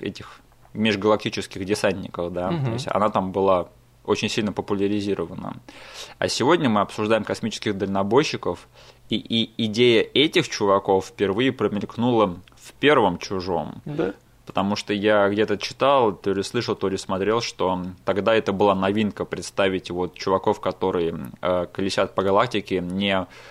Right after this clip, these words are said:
Speaker 1: там чуваков в скафандрах, да, которые там, э, летают на звездолетах, да, и все такие сайфайные чуваки,
Speaker 2: Мгм.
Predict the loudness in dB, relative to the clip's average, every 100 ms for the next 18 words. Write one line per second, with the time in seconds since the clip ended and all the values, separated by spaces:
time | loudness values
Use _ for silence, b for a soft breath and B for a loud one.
0 | B -6 -6 -2 0 2 4 2 0 -2
1 | -2 2 2 2 -2 -4 0 2 2 -4
2 | -6 -6 -4 -6 -6 -8 -6 -4 -2 -2
3 | -2 0 0 0 -2 -4 -4 -6 -6 0
4 | 2 2 0 -4 0 0 0 -4 -4 -4
5 | -4 -2 0 -2 -2 -4 0 0 0 -6
6 | -10 -8 -8 -8 -10 -10 -6 -4 -4 -6